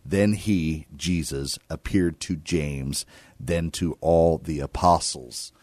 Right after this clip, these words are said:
Oh, come on, James. In your epistle, please tell us what that resurrection appearance was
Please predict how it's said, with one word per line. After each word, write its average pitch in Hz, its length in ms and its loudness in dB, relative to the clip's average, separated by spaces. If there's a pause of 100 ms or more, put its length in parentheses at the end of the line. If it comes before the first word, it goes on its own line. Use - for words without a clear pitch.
(440)
Oh, 98 100 4
come - 340 0
on, 135 500 8
James. 87 480 -2
In 104 200 -2
your 131 320 8
epistle, 110 720 4
please 156 540 4
tell 147 280 6
us 120 220 4
what 123 140 4
that 117 180 4
resurrection 117 640 4
appearance 120 500 2
was 110 220 -4